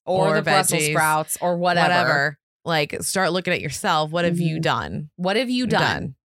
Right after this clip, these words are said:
Speaker 1: Because we had an interview and we were talking about how you take, uh, ownership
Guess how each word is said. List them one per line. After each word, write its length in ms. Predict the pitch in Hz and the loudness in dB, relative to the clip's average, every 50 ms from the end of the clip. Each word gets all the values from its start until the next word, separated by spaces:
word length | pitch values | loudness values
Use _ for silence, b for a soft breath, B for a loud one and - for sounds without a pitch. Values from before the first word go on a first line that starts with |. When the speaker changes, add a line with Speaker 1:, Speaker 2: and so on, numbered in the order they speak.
| _ | _
Speaker 1:
Because 360 | - 208 185 214 208 185 170 - _ _ _ _ _ _ _ _ _ _ | -6 -4 -2 -2 -2 -2 -4 -8 _ _ _ _ _ _ _ _ _ _
we 240 | - 180 190 220 226 | -6 -2 0 0 0
had 540 | 233 208 220 226 226 240 254 262 269 254 - - | 0 -2 -2 0 0 0 0 0 0 -2 -2 -2
an 120 | 185 185 | -4 -2
interview 600 | 151 175 190 190 180 175 160 156 139 120 127 131 - - | -2 -2 0 0 -2 -2 -2 -4 -4 -4 -4 -4 -4 -4
and 180 | 165 165 160 | -4 -2 -2
we 120 | 165 165 160 | -2 -2 -2
were 140 | 160 160 156 | -2 -4 -6
talking 540 | - - - 170 180 185 - 202 185 170 | -6 -4 -2 -2 -2 -2 -4 -6 -6 -4
about 640 | 151 147 151 151 147 131 123 123 120 - - - - - _ _ _ _ _ _ | -4 -4 -2 -2 -2 0 -2 -2 -4 -8 -10 -14 -16 -16 _ _ _ _ _ _
how 520 | _ 180 175 170 160 160 156 147 147 - - _ _ - | _ -2 0 2 2 2 0 0 -4 -6 -8 _ _ -10
you 720 | 170 170 160 170 175 175 170 165 165 156 151 151 151 - _ - | -8 -6 -4 -2 0 0 0 0 0 -2 -2 -4 -6 -8 _ -8
take, 500 | - - 220 190 175 - - - - _ _ _ _ - | -4 -2 -2 -2 -2 -4 -12 -20 -20 _ _ _ _ -14
uh, 60 | - - _ _ | -14 -14 _ _
ownership 680 | - 214 240 254 226 175 160 - 156 123 107 - - _ | -2 -2 0 0 -2 -2 -4 -4 -4 -4 -4 -6 -8 _